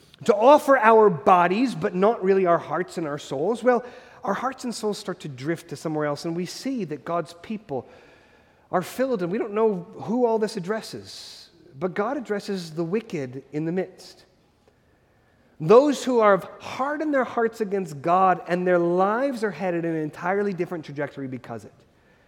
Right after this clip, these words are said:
He says, "What right have you to recite my statutes or take my covenant on your lips? For you hate discipline, and you cast my words behind you. If you see a thief, you are pleased with him,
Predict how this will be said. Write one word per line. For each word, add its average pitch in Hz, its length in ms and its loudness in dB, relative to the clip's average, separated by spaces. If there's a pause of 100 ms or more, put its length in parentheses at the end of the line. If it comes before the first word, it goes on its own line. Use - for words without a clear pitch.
(720)
He 196 100 -4
says, 196 140 -6
"What 226 180 4
right 220 300 4
have 208 180 -6
you 220 200 -2
to - 120 -8
recite 190 360 -2
my 190 120 0
statutes - 1000 -8 (100)
or 143 140 -8
take 202 280 -6
my 190 140 -2
covenant 160 480 -4
on 147 140 -4
your 135 80 -6
lips? - 480 -8 (580)
For - 220 -4
you 185 260 -2
hate 170 380 -4
discipline, 120 580 -12 (720)
and 190 120 0
you 220 120 0
cast - 560 -4
my 196 160 2
words 180 300 0
behind 156 420 -4
you. 143 100 -4
If 139 140 -8
you 214 80 -4
see 208 240 -8
a 175 60 -2
thief, - 460 -2
you 196 120 2
are 175 80 2
pleased 220 420 -4
with 165 120 -8
him, 123 200 -6